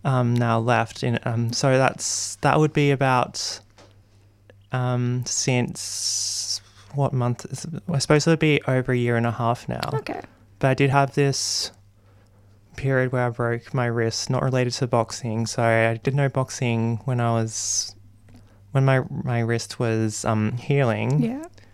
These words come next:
Speaker 1: Yeah, that was, that was a big change in my life, actually, 'cause I'm a bit, I do a lot of boxing.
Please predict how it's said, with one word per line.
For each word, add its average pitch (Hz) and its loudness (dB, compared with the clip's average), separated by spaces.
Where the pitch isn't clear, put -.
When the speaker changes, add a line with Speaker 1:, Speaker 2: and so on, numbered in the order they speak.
Speaker 1:
Yeah, 117 0
that 123 0
was, - -4
that 143 6
was 147 4
a 151 4
big 147 -2
change 139 0
in 131 0
my 123 2
life, 120 4
actually, - -2
'cause 120 -2
I'm 123 2
a 120 0
bit, 123 -2
I - -4
do 143 2
a - 2
lot 127 2
of 117 -2
boxing. 107 -4